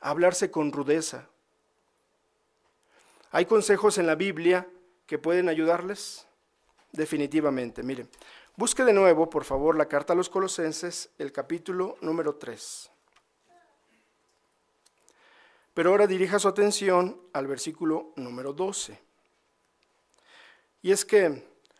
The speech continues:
algunos problemas dentro de la familia pudieran ser sencillos de resolver, poniendo en práctica el amor. Pero hay otros que se convierten en más complicados, más difíciles, en especial cuando sucede lo que decimos hace un momento,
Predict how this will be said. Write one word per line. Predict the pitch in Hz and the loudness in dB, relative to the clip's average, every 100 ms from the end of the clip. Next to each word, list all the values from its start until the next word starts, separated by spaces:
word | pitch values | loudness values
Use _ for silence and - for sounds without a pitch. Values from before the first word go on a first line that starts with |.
| _ | _
algunos | 139 151 208 220 208 - | -8 -2 4 4 4 -4
problemas | 170 151 180 196 180 | 0 2 4 4 4
dentro | 165 196 202 | 4 2 2
de | 180 | 2
la | 160 | 2
familia | 156 175 190 202 208 - _ _ _ | 2 0 2 2 0 -8 _ _ _
pudieran | 160 165 202 | -2 2 2
ser | 202 202 | 2 -2
sencillos | 190 160 196 185 180 | 0 -4 -4 0 2
de | 156 | 2
resolver, | 139 - 135 120 117 - _ _ | 0 -4 -8 -8 -14 -14 _ _
poniendo | 156 180 202 | -4 0 0
en | |
práctica | 190 170 175 156 139 | 0 -2 -2 -4 -2
el | 127 | -2
amor. | 120 120 - _ _ _ _ _ _ _ _ | -8 -12 -14 _ _ _ _ _ _ _ _
Pero | 147 | 0
hay | 175 | 4
otros | 208 214 208 | 4 4 0
que | 180 | -2
se | 143 | -4
convierten | 139 139 147 151 185 180 - _ | -4 -2 -2 -2 -4 -4 -8 _
en | 143 139 147 _ | -10 -10 -12 _
más | 151 156 185 | -6 -6 -4
complicados, | 190 165 151 147 147 135 135 | -6 -6 -6 -2 -2 -2 -4
más | 165 170 | -6 -4
difíciles, | 170 175 151 127 110 - - _ - | -8 -8 -10 -12 -16 -20 -20 _ -6
en | 170 | -4
especial | 156 170 156 208 220 - - _ | -4 -4 0 2 0 -6 -20 _
cuando | 190 180 | 0 2
sucede | 185 208 254 254 | 0 0 -2 2
lo | 226 | 2
que | 180 | 2
decimos | 160 165 196 185 | -2 -2 -4 -4
hace | 175 | -2
un | 180 | 0
momento, | 180 202 202 147 | 2 0 -2 -8